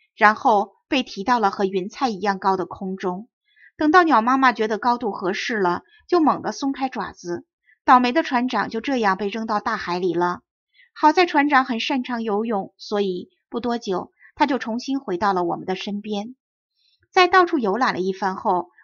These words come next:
我们找了些材料，把船修缮了一下，就重新乘船出发了。这可是每个人都梦寐以求的呢。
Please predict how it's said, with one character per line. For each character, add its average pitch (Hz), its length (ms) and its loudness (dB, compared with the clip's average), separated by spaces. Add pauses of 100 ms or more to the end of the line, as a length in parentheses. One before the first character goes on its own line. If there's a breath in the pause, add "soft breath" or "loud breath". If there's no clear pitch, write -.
我 226 100 0
们 254 140 2
找 233 140 -2
了 - 100 -6
些 240 140 -6
材 180 280 -14
料， 202 340 0 (200 loud breath)
把 220 120 4
船 214 260 0
修 302 240 -4
缮 302 220 -2
了 202 120 -2
一 175 100 -4
下， 185 360 -6 (220 soft breath)
就 233 140 0
重 226 240 -4
新 262 240 -4
乘 202 200 -8
船 190 200 -6
出 190 180 -6
发 185 240 -2
了。 180 220 -2 (640)
这 370 120 4
可 277 140 0
是 294 140 -2
每 233 160 0
个 233 140 -6
人 202 160 -4
都 214 100 -4
梦 226 180 -4
寐 226 120 -2
以 190 140 -6
求 165 320 -12
的 180 120 -6
呢。 180 260 -6